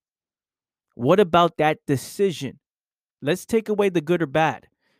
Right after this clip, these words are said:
No matter how bad you think it is, let's take away that label that it's good or bad, or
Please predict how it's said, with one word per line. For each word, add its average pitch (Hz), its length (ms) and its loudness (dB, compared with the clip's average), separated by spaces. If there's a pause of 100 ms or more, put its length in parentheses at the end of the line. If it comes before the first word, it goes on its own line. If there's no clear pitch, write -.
(140)
No 139 100 -4
matter 165 220 2
how 196 460 -2
bad 175 460 -2
you 185 160 -2
think 196 320 -4
it 190 120 2
is, - 440 -2 (580)
let's 143 180 -4
take 190 300 -2
away 175 220 0
that 156 220 2
label 127 520 -2
that 117 160 -8
it's 107 160 -10
good 143 240 2
or 143 80 4
bad, 143 460 2
or 110 180 -4